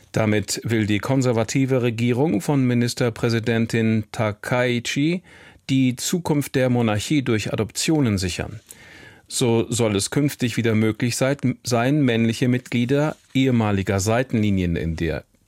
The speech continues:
in die Kaiserfamilie aufzunehmen. Hintergrund der Entscheidung ist, dass es für die Nachfolge des amtierenden Kaisers Naruhito gegenwärtig nur drei Anwärter gibt. Der Bruder des Tenno,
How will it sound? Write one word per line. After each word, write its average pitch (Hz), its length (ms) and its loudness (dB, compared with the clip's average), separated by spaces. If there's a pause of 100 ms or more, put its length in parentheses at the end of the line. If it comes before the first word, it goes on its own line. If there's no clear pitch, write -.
(100)
in 107 140 -2
die 95 120 0
Kaiserfamilie 95 800 0
aufzunehmen. 90 600 -2 (600)
Hintergrund 156 760 0
der 147 140 2
Entscheidung 135 460 2
ist, - 240 -2
dass 135 160 0
es 131 140 -2
für 131 140 -2
die 117 100 0
Nachfolge 127 640 0
des 135 220 -2
amtierenden 117 560 0
Kaisers 110 580 0
Naruhito 113 920 0
gegenwärtig 113 800 -2
nur 101 200 2
drei 110 480 -2
Anwärter 92 500 -2
gibt. 85 320 -4 (540)
Der 104 100 0
Bruder 113 320 2
des 104 220 -2
Tenno, 131 480 0